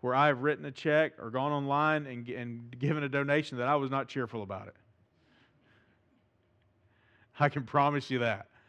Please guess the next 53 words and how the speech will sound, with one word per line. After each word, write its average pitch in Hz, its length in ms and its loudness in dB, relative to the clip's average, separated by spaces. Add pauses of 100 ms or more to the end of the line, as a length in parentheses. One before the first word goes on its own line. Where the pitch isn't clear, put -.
(380)
There 135 140 2
have 131 80 2
been 139 180 0
many 165 220 4
times 135 280 2
where 131 80 0
I'm 127 40 0
like, 120 120 2 (120)
"Okay, 147 140 0
God, 131 220 4
I'm 120 100 0
doing 135 180 2
this 139 160 -4
out 139 140 2
of 131 80 -4
obedience, 131 500 0
but 110 140 -6
I 117 140 0
don't 123 160 -2
like 117 220 2
it." - 1040 -10
<laughs> - 180 -14 (1300)
Why? 139 200 2
Because 117 220 -6
God 143 220 4
loves 135 400 0
it 202 80 -2
when 180 160 -2
I'm 170 140 -6
cheerful, 175 440 -6 (760)
but 120 100 -2
I - 20 2
wasn't 151 300 2
doing 147 180 0
it - 20 2
out 139 120 2
of 127 80 -6
compulsion. 104 500 -6 (1400)
And 135 100 -6
so 160 80 4
I 165 40 8
wanna 190 180 4
look 160 140 4
at 139 60 0
those 131 140 0
circles 110 340 -4
one 117 120 -4
more 110 160 -4
time. 95 320 -10 (100)
Look 165 160 -4
at 160 60 -4
these 143 120 -6
cycles. 101 540 -10